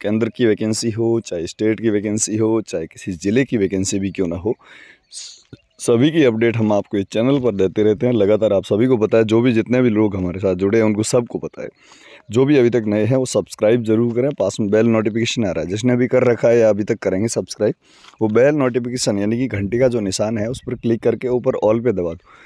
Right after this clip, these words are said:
जिससे कि नोटिफिकेशन on हो जाएगा और स्वतः ही आप तक सारी चीज़ें पहुँच जाएंगी। तो कर लीजिएगा जल्दी से स-, अ, जो है सब्सक्राइब और नोटिफिकेशन को on। चलिए शुरू करते हैं। इससे पहले बता दूं पीडीएफ़ और फॉर्म जो है और फॉर्म भरने की लिंक, सारी चीज़ें आपको Telegram चैनल पीजे लक्ष्य क्लासेज में मिल जाएगी।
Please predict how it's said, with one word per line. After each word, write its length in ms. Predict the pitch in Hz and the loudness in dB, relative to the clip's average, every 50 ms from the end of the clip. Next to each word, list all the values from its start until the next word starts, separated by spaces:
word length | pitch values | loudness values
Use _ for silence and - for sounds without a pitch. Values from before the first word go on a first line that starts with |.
| _ _ - | _ _ -8
जिससे 200 | 113 - - 139 | -4 -2 0 0
कि 80 | 139 135 | 2 2
नोटिफिकेशन 640 | 120 113 113 117 131 139 143 139 143 - 151 131 | 2 2 0 0 -2 -4 -4 -4 -4 -2 0 2
on 180 | 117 113 113 113 | 2 2 2 0
हो 60 | 104 | 2
जाएगा 200 | 101 113 131 160 | 2 0 0 0
और 60 | 160 | -2
स्वतः 280 | 139 - 139 123 - 160 | -2 0 0 2 2 2
ही 160 | 131 127 123 | 2 4 4
आप 160 | 107 110 110 - - | 4 2 2 0 -2
तक 100 | 113 - | -4 -4
सारी 240 | - 113 107 123 123 | -2 0 0 0 0
चीज़ें 260 | - 113 98 92 95 | -2 -4 -4 -4 -4
पहुँच 220 | - 95 95 95 | -4 -4 -4 -2
जाएंगी। 260 | 90 95 101 113 120 151 - - - - _ _ _ _ | -2 -2 0 0 -2 -4 -6 -10 -18 -20 _ _ _ _
तो 60 | _ - | _ 0
कर 120 | 139 143 | 2 2
लीजिएगा 340 | 147 147 139 131 123 110 107 | 2 2 2 2 2 2 2
जल्दी 240 | 107 107 107 101 101 | 2 2 0 -2 -4
से 160 | - 131 127 | -4 -4 -4
स-, 180 | - - - - - | -4 -6 -10 -8 -4
अ, 180 | 101 98 95 95 | -2 -2 0 -2
जो 140 | 92 98 98 | -2 -2 -2
है 120 | 120 127 | -2 -2
सब्सक्राइब 520 | - - 104 92 - - 120 120 123 120 107 | 0 -2 -4 -4 -4 -2 0 0 2 2 2
और 120 | 101 98 | 0 0
नोटिफिकेशन 580 | 101 101 98 98 95 87 90 95 - - 101 95 | 0 -2 -2 -4 -6 -6 -8 -10 -8 -8 -8 -8
को 200 | - - - - | -8 -10 -10 -12
on। 20 | - _ _ _ _ _ - - - - | -16 _ _ _ _ _ -20 -20 -6 -2
चलिए 200 | - 113 117 117 | 2 2 2 2
शुरू 220 | - 117 107 110 | 2 0 0 0
करते 240 | 110 117 110 - 123 | 0 0 0 0 -2
हैं। 260 | 113 120 143 175 - | -2 -2 -4 -4 -4
इससे 180 | 113 - - 110 | -4 -4 -2 0
पहले 180 | 104 110 107 104 | 0 0 0 0
बता 200 | 101 - 117 131 | 0 2 0 0
दूं 100 | 147 139 | 0 0
पीडीएफ़ 460 | - 120 117 120 127 139 143 - 123 | -2 -2 0 2 2 0 0 2 0
और 200 | 113 110 104 - _ _ - | 0 0 0 -2 _ _ -8
फॉर्म 380 | - - 110 117 135 143 143 127 - _ - | -2 0 2 2 2 2 0 -2 -6 _ -12
जो 120 | 95 101 104 | -10 -6 -4
है 120 | 107 - - _ _ _ _ _ - - - _ - - | -4 -4 -6 _ _ _ _ _ -20 -20 -20 _ -4 0
और 180 | 101 104 101 | 0 2 2
फॉर्म 280 | - 117 110 113 113 107 | 2 2 2 2 2 2
भरने 240 | 107 101 110 110 107 | 2 0 0 0 0
की 80 | 110 | 0
लिंक, 200 | 107 113 117 113 | 0 -2 -2 -2
सारी 260 | - 113 107 117 135 | 0 0 2 2 0
चीज़ें 280 | 127 - 123 113 113 113 | -2 -2 -2 -2 0 0
आपको 400 | 113 110 113 117 113 - - 113 | 0 0 -2 -4 -4 -2 -2 0
Telegram 360 | 110 117 117 120 123 123 113 | 0 2 2 2 0 0 0
चैनल 180 | 120 117 117 110 | 0 -2 -2 -2
पीजे 280 | - 127 120 117 127 | -2 -2 0 2 2
लक्ष्य 260 | 127 117 107 - - 123 | 2 2 0 0 -4 -4
क्लासेज 360 | - 110 92 90 - 101 95 | -2 -2 -4 -4 -4 -6 -4
में 60 | 95 | -4
मिल 160 | 95 95 98 | -4 -2 0
जाएगी। 200 | 101 113 127 208 | 0 0 0 -2